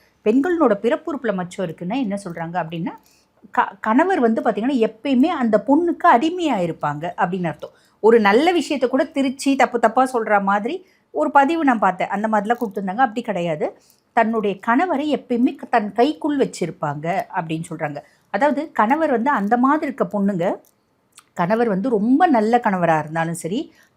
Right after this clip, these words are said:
தப்பான ஒரு பையனை அந்த பொண்ணு கல்யாணம் பண்ணி கொடுத்தாலும், அந்த பையனை திருத்தி,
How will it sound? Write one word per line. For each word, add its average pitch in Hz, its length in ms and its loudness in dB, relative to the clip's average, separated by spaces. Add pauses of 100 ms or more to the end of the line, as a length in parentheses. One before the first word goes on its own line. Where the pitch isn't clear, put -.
தப்பான 349 720 2
ஒரு 277 180 2
பையனை 233 300 2
அந்த 196 140 0
பொண்ணு 202 220 0
கல்யாணம் 190 340 2
பண்ணி 170 200 -2
கொடுத்தாலும், 160 500 -6
அந்த 220 260 -2
பையனை 247 560 0
திருத்தி, 294 640 -2